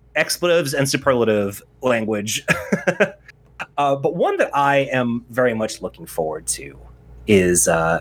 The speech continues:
Sackboy: A Big Adventure. I think that game looks adorable and like a fun platformer, and I, I've enjoyed Little Big Planet, but I think this, this looks really, really cute.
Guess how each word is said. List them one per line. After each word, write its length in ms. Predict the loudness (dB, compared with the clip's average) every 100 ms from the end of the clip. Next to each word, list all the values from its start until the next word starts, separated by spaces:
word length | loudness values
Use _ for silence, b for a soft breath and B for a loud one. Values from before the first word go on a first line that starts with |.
| -4
Sackboy: 640 | -2 0 0 2 2 2 0
A 60 | 0
Big 180 | 2 2
Adventure. 440 | 2 -2 -4 -8 -12 _ _ -20 _ -20 B B B
I 160 | 0 0
think 320 | 0 0 2
that 180 | 0 2
game 300 | 2 2 2
looks 280 | 2 0 -2
adorable 800 | -2 0 0 2 2 2 0 0
and 120 | 2 2
like 100 | 0
a 80 |
fun 280 | -2 -2 0
platformer, 600 | 0 0 0 0 2 2 2
and 360 | 2 2 -2 -8 -14 -2
I, 360 | 2 4 2 -2 B B B 0
I've 180 | 2
enjoyed 520 | 2 0 2 4 2 4
Little 160 | 2
Big 240 | 2 -4 -2
Planet, 420 | 2 4 2 2
but 180 | 0 2
I 140 | 0
think 320 | 2 0 0 0
this, 460 | 0 2 2 0 -2 -2
this 220 | 0 0
looks 240 | -2 -2
really, 400 | -4 0 2 2
really 200 | 0 -2
cute. 400 | -2 -4 -6 -12